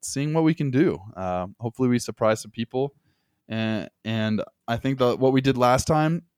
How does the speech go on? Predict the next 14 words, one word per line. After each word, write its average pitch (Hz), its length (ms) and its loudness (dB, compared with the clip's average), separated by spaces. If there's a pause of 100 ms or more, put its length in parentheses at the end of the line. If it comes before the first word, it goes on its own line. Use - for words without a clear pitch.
(160)
was 113 540 2
we 113 100 -2
had 120 180 0
some 117 120 -2
success, 117 520 -2
and 104 260 -4
we, 98 360 -6
we 104 140 -6
r-, 101 180 -4 (200)
rose 110 300 0
the 117 80 -4
profile 117 420 0
of 107 80 -2
the 101 100 -4